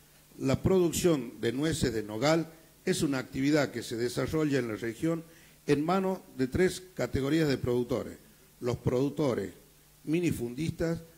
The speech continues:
que se caracterizan por tener titularidad imperfecta en la tenencia de tierra, no se encuentran registrados,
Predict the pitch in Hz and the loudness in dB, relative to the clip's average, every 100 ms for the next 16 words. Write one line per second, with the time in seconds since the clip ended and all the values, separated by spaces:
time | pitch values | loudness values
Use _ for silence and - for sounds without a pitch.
0 | - - 131 135 131 127 120 139 160 165 | -10 -6 -4 -2 -2 -2 0 0 0 0
1 | 131 113 110 123 135 139 135 - - 170 | -2 -4 -4 -2 0 -2 -4 -8 -6 -4
2 | 160 135 113 113 131 139 - 135 139 - | 0 0 0 -2 -4 -4 -8 -8 -8 -6
3 | 113 139 147 - 151 - - - - - | -6 -4 -6 -4 -6 -8 -20 -20 -16 -6
4 | 135 135 135 135 - 127 151 156 147 113 | -2 0 0 -2 -2 0 0 -2 -2 -4
5 | 104 139 131 92 90 - - - - - | -4 -2 -2 -4 -12 -20 -20 -20 -20 -16
6 | - 160 170 139 147 156 147 139 - 107 | -4 -2 0 0 2 0 0 -4 -4 -6
7 | - - 147 113 82 | -6 0 2 2 -2